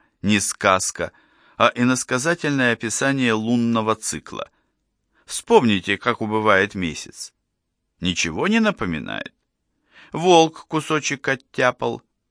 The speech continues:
медведь. По-моему, я наговорил на твёрдую четвёрку, если, конечно, экзаменатор позволит сбить себя с толку. Вы увлеклись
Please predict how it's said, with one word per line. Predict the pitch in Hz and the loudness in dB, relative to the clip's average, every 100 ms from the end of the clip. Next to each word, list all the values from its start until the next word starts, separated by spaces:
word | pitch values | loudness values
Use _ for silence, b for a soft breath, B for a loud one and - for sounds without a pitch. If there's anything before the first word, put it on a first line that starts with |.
| _ _ - | _ _ -6
медведь. | 170 175 101 95 117 131 - - _ _ _ _ _ _ _ _ _ _ _ | -2 -2 -2 0 -2 -2 -12 -20 _ _ _ _ _ _ _ _ _ _ _
По-моему, | 85 82 107 107 98 | -4 -2 0 0 -2
я | 87 90 95 - | 0 2 0 -2
наговорил | 87 90 90 90 90 95 92 | -6 -4 -2 -2 0 0 0
на | 90 | -2
твёрдую | 90 92 90 90 92 | -4 -4 -2 -4 -6
четвёрку, | - 117 98 85 - - - b b b - | -6 -8 -6 -8 -8 -16 -20 b b b -10
если, | 82 87 | -6 -4
конечно, | 85 87 87 82 82 | -2 -2 -2 -4 -6
экзаменатор | 80 82 80 92 90 80 | -6 -8 -4 -4 -4 -8
позволит | - 80 80 90 82 80 - | -6 -8 -4 -4 -4 -8 -16
сбить | 87 82 78 | -10 -8 -8
себя | - 73 67 | -10 -8 -8
с | - - | -8 -12
толку. | 52 50 - - _ _ _ _ _ _ _ _ _ _ _ _ _ _ - | -12 -14 -20 -20 _ _ _ _ _ _ _ _ _ _ _ _ _ _ 0
Вы | 175 | 4
увлеклись | 240 226 202 - 107 90 - | 6 4 2 0 2 2 0